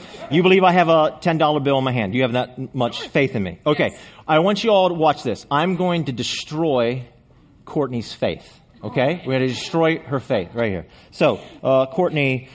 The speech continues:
Speaker 1: uh, since you're not on mic, unless you yelled into my cheek, we can't hear you, so you just have to shake your head, turn around, face everybody. Is that a ten dollar bill? Is that a ten dollar, it's ten dollar bill?
Speaker 2: Yes.
Speaker 1: Ten dollar bill.
Speaker 2: Yes.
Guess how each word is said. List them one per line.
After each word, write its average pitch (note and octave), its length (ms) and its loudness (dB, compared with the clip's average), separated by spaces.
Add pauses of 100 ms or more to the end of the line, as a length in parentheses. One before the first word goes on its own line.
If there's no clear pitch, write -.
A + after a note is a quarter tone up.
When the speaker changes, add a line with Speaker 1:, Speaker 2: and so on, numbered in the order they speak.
(100)
Speaker 1:
uh, B2 220 0
since C#3+ 240 -6
you're D3 60 -4
not C3+ 180 2
on B2 160 0
mic, A#2+ 240 0
unless A2 260 -4
you G#2+ 80 -8
yelled A#2 280 0
into A2 160 -6
my G2+ 140 0
cheek, A#2 440 -6
we A2 100 -4
can't A2+ 320 -4
hear C#3+ 220 0
you, A2 140 -2
so - 100 -8
you A#2 60 -6
just A#2+ 160 -4
have B2+ 160 -2
to - 80 -8
shake - 320 -4
your A2 100 -4
head, G#2+ 220 -4
turn A#2 160 -4
around, G#2+ 260 -2
face G#2+ 240 -4
everybody. G#2+ 320 -2
Is G#2 80 -6
that A2 140 -4
a - 20 -14
ten A#2+ 160 -4
dollar A2+ 200 -2
bill? B2 180 -4
Is G#2+ 80 -10
that A2 100 -6
a G2+ 40 -14
ten A#2 180 -6
dollar, A2+ 200 -4
it's G#2+ 120 -12
ten C3 160 -2
dollar C3 180 0
bill? C#3+ 380 -2
Speaker 2:
Yes. G3+ 260 -14
Speaker 1:
Ten C3+ 160 -2
dollar C3 200 0
bill. A#2+ 300 -2
Speaker 2:
Yes. G3+ 240 -8